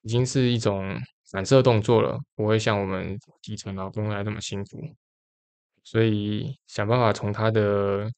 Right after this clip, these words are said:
言谈中或文字中，如果能够学到几招，我觉得是，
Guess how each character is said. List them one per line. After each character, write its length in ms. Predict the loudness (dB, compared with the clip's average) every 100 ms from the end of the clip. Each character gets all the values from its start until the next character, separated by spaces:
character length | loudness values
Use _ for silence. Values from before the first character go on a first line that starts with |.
| _ _ _ -10
言 160 | -10
谈 200 | -2 -2
中 320 | 2 4 4
或 140 | 4 4
文 160 | 2
字 200 | -2 -4
中， 360 | -2 0 0 -4 -10 _
如 80 | -2
果 120 | 0
能 140 | 2 4
够 220 | 6 4
学 180 | 4 2
到 140 | 2
几 160 | 0 -4
招， 360 | -2 0 -2 -8 _ _ _ _ _ _ -20
我 60 |
觉 120 | -14 -10
得 100 | -10
是， 320 | -8 -8